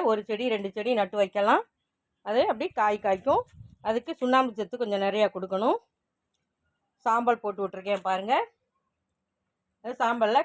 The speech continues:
கால்சியம் சத்து நிறையா இருக்கு, அயர்ன் சத்து இருக்கு.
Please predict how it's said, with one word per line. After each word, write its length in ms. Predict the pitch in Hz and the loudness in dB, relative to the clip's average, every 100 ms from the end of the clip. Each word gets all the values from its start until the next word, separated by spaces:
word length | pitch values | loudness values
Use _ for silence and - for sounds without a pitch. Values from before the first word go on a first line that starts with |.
| 214 | 4
கால்சியம் 400 | 208 214 220 202 | 4 2 -6 -6
சத்து 220 | 202 202 196 | -6 -4 -2
நிறையா 240 | 196 196 175 | 0 2 0
இருக்கு, 220 | - 320 440 _ _ _ _ _ _ _ _ _ 220 | -4 -4 -4 _ _ _ _ _ _ _ _ _ -2
அயர்ன் 260 | 233 226 202 | 0 0 -4
சத்து 200 | 180 202 | -2 0
இருக்கு. 260 | 180 - | 0 -2